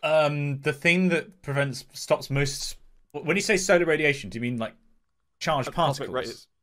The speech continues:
Speaker 2: Yes, that's what I
Speaker 1: Yeah,
Speaker 2: mean.
Speaker 1: so that's the magnetosphere that, that, uh, deflects that stuff.
Speaker 2: Oh, okay. Then ignore everything I was about to say.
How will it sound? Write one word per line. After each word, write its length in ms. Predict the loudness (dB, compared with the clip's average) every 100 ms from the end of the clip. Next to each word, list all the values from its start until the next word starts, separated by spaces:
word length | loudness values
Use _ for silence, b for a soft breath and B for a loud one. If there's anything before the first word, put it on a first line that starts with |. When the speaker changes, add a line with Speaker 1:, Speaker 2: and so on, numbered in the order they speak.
| _ _ _ -10
Speaker 2:
Yes, 300 | -4 -4 -4
that's 160 | -14 -12
what 100 | -2
I 20 |
Speaker 1:
Yeah, 60 | -2
Speaker 2:
mean. 60 | 0
Speaker 1:
so 120 | 2
that's 220 | 4 2
the 80 | 2
magnetosphere 680 | 0 0 -4 -6 -6 -6
that, 380 | -6 -10 -14 -14
that, 200 | -12 -12 _ _ -10
uh, 140 | -8
deflects 480 | -8 -8 -10 -10 -16 -12
that 120 | -6
stuff. 100 | -4
Speaker 2:
Oh, 1080 | -2 -4 -4 -6 -6 -6 -8 -8 -10 -14 -12
okay. 460 | -6 -6 -6 -18 -20 -14
Then 160 | -12 -12
ignore 280 | -16 -14 -12
everything 260 | -14 -18 -18
I 40 |
was 100 | -20
about 160 | -20 -20
to 60 | -20
say. 140 | -20